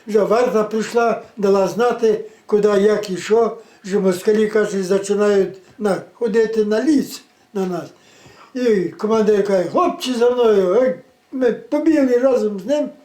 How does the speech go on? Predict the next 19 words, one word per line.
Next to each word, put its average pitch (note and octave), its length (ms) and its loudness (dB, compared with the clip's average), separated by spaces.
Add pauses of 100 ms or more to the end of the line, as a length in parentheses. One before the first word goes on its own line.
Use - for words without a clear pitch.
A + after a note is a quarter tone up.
(580)
а A3+ 120 2
під A#3 260 -2
лісом C4+ 440 0
була A#3+ 240 4
дорога, G3 680 2 (420)
тернами A3 540 0
заросла, G3+ 840 0 (300)
ровід A#3 540 2
вже G#3+ 220 2
були G#3 240 2
так G#3 200 0
само G#3+ 300 0
такі G#3+ 320 -2
запущені, G#3 960 -2 (260)
і C#4+ 120 2
далі C4 360 2
рівнина, A3+ 680 0
полі, A#3+ 560 0
як G#3 340 -2